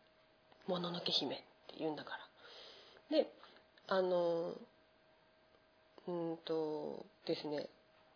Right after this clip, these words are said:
この、最近か？最近、あ、まあ、先月ぐらいかな？に、えーっとですね、まあ、飲んでる席で、「ジブリ作品で何が好き？」っていう話をした時にですね、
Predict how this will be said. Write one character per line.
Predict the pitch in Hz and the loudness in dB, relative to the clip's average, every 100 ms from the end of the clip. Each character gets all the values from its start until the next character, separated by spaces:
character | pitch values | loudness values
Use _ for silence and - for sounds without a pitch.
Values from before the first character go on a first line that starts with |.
| - - | -20 -2
こ | 202 | 4
の、 | 196 190 190 185 - - - - - - - - - - - | 6 6 6 2 -4 -4 -6 -10 -12 -14 -12 -6 -4 -2 0
最 | 202 202 202 196 - | 2 4 2 0 4
近 | 208 202 | 6 6
か？ | 202 226 302 - - - | 6 6 6 4 -8 2
最 | 233 233 - | 6 6 2
近、 | - 247 240 233 - | 2 4 4 0 4
あ、 | - 190 | 8 8
ま | 175 | 6
あ、 | |
先 | - 185 | 2 4
月 | 202 247 | 6 4
ぐ | 269 | 4
ら | 285 214 | 4 2
い | |
か | - 160 | 0 0
な？ | 208 285 - - - - - - | 4 4 2 -10 -10 -12 -12 -2
に、 | 262 294 214 - - - - | 2 2 2 -2 -12 -8 0
え | 180 170 160 - | 2 4 2 0
ー | |
っ | - | -4
と | - | -6
で | - 165 | -6 -4
す | |
ね、 | 170 196 | 2 10
ま | |
あ、 | 240 | 10
飲 | 247 | 10
ん | |
で | 208 | 8
る | 165 | 6
席 | - 165 151 | 0 -4 -2
で、 | 160 175 156 165 - - | 2 4 4 0 -4 -2
「ジ | 196 | 0
ブ | 220 | 2
リ | 233 | 6
作 | 262 254 - | 6 4 2
品 | 196 170 | 2 4
で | 160 | 4
何 | 175 208 190 | 6 6 6
が | |
好 | 151 - - | 2 -2 -4
き？」 | 170 175 185 | -2 0 -2
っ | - | -4
て | - | -8
い | |
う | - - | -6 -6
話 | - 156 160 - | -4 -4 -4 -4
を | 151 | -2
し | - | 2
た | 156 | 2
時 | 170 165 160 | 2 -2 -6
に | 156 | -6
で | 151 - | -10 -8
す | |
ね、 | 170 165 | -2 -2